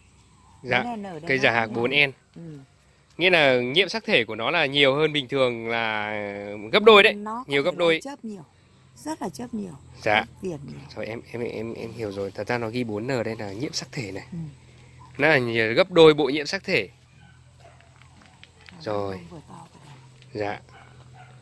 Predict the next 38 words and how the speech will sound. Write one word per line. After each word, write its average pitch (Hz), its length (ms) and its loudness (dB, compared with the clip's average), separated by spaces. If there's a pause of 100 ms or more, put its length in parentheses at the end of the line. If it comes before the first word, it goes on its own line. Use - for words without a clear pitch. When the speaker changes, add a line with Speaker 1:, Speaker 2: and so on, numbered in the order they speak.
(720)
Speaker 1:
Bông 131 180 4
to 143 340 10
thôi, 143 400 0
chứ 143 100 -8
còn 113 220 -4
nếu 117 120 -4
mà 151 80 -4
nói 120 200 -4
về 143 120 -2
đẹp 123 280 4
thì 107 260 -10
thực - 180 -18
sự 117 140 -10
với 110 120 -12
chị - 220 -10
là 104 440 -8
còn 110 140 -4
hên 131 160 0
xui. 147 320 -6 (1000)
Speaker 2:
Đây 185 140 -10
là 175 120 -10
Speaker 1:
Bông 143 200 4
rất - 180 6
to, 180 320 8 (100)
phải 120 100 -8
nói 107 160 -8
thừa 160 180 2
nhận 139 220 2
là 107 60 -12
bông 143 180 -4
rất 208 160 -6
to. 151 180 0 (160)
Speaker 2:
trầm. 180 120 -16 (500)
Đây 185 140 -14
là 180 80 -12
trầm 170 180 -10 (160)
cửu 135 100 -10
long. 170 140 -10